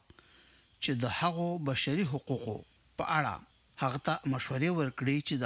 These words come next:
امریکا د اساسي قانون په بنسټیزو اصولو کې او هم د ملګرو ملتونو د نولس سوه اته څلوېښتم میلادي کال د بشري حقوقو په نړیواله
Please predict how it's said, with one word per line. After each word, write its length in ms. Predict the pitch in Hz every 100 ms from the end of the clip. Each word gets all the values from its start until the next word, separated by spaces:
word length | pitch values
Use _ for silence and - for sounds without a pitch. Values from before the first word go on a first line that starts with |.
| 117
امریکا 420 | 113 110 - 147 156 156 131
د 40 | 117
اساسي 400 | - 113 - - 139
قانون 280 | 117 113 95 113 -
په 60 | 107 - 113
بنسټیزو 540 | 113 104 131 139 127 120 110
اصولو 320 | - 170 190 -
کې 140 | 190 190 - - - - 131
او 100 | 120 107
هم 160 | 143 156 165 - - - 131
د 40 | 127
ملګرو 380 | 123 120 165 156
ملتونو 560 | 139 123 117 143 143 143
د 100 | 127 117
نولس 420 | 147 160 135 -
سوه 220 | 131 135 151 - - - -
اته 200 | 135 - 131
څلوېښتم 640 | 127 120 117 - 190 180 156
میلادي 420 | 131 123 113 113 -
کال 260 | 135 147 156 147
د 120 | 131
بشري 340 | 131 156 208 165
حقوقو 420 | - 170 - 143
په 140 | 139
نړیواله 500 | 131 131 131 156 151